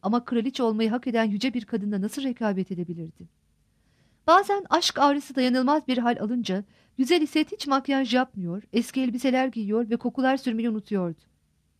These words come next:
Ama Ramses'in ona verdiği iki oğlu Kıha ve Merempıtah ile Nefertari'nin kızı Meritoman'a duyduğu sevgi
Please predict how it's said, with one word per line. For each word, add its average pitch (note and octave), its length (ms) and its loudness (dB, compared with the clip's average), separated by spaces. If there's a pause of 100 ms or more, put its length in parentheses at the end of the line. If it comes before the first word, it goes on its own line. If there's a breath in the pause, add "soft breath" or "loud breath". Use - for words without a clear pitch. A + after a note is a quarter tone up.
(520)
Ama E4+ 220 4
Ramses'in F#4 420 4
ona D4+ 260 0
verdiği D4 280 2
iki C4 240 -2
oğlu C#4 280 0
Kıha C4 320 2
ve C4 80 2
Merempıtah A#3 540 0
ile A#3+ 200 0
Nefertari'nin A3+ 640 0
kızı A3+ 220 -4
Meritoman'a A3+ 600 0
duyduğu A3 320 -4
sevgi G3+ 480 -8